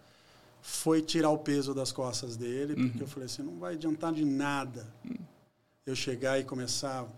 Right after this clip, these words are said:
Speaker 1: vomitar um monte de coisa pra ele. Por
Speaker 2: Uhum.
Speaker 1: que eu?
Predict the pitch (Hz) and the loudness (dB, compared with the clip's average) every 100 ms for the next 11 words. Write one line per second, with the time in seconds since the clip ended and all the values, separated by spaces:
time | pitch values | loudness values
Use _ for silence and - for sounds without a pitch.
0 | - - - - 139 - 131 127 117 117 | -18 -20 -20 -16 -14 -10 -10 -8 -10 -8
1 | 131 117 127 113 110 120 123 117 113 113 | -6 -6 -8 -8 -4 -2 -2 -4 -6 -2
2 | - 120 131 143 127 135 143 135 113 | 2 4 4 4 2 2 2 0 -2